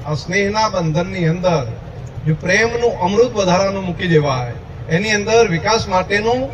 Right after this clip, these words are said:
એક નવો આપણે આયામ ઉમેરી દઈએ તો બહુ મોટું પરિણામ આવી શકે. આ જ કામની અંદર મને ખબર છે એક વખત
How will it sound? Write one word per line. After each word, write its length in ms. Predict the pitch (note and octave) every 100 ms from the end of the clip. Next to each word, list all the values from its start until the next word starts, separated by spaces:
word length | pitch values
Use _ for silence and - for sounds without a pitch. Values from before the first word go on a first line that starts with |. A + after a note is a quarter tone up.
| - - - - - - D#3+
એક 120 | F3
નવો 240 | D#3+ F#3 G#3+ - - - - - - - - - -
આપણે 280 | D#3 - G3+ -
આયામ 360 | D#3+ F3+ A3+ A3
ઉમેરી 320 | F#3+ E3+ D#3+
દઈએ 300 | C#3+ C3+ D3+ D#3+
તો 120 | D#3+
બહુ 200 | D3 G3
મોટું 300 | G3+ E3+ F3+
પરિણામ 380 | D3+ D3 D3 C#3+
આવી 240 | C3 C#3
શકે. 260 | - B2 - - - - - - -
આ 180 | F3+ G#3+
જ 40 | A3
કામની 400 | G3+ G3 G#3+ G3
અંદર 220 | F#3+ G#3+
મને 200 | G3 G#3+ - - - - -
ખબર 280 | - D#3+ A3
છે 100 | A3
એક 120 | G3+
વખત 420 | G3+ G3 G#3 G#3+